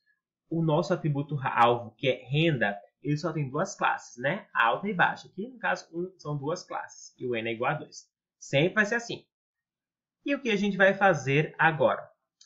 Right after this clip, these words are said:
Vamos ter que criar, pra poder, vamos ter cal-, que calcular as probabilidades. Mas pra calcular as probabilidades,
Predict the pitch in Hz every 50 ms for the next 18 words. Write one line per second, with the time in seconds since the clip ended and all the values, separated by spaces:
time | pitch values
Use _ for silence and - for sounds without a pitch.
0 | _ _ - 135 147 156 151 - - - - _ _ _ _ _ _ _ _ _
1 | - 233 240 277 294 277 - - - - 190 202 214 202 165 123 110 - - _
2 | _ _ _ _ _ _ - 196 208 233 208 151 120 120 131 143 143 117 - -
3 | - _ _ _ _ _ _ _ - 185 226 226 - 233 202 165 147 147 139 135
4 | 127 120 - _ _ _ _ _ 147 160 185 - 202 196 - - 226 240 262 262
5 | - - _ _ _ _ _ _ 170 170 170 170 160 - 190 - 220 - 220 202
6 | 175 175 175 185 180 - - 175 165 170 170 208 233 247 202 190 151 123 113 107
7 | 104 - - 160 185 196 - - 247 277 285 269 233 - 190 170 151 135 135 -
8 | - 143 143 120 120 113 117 127 139 151 139 117 113 - - -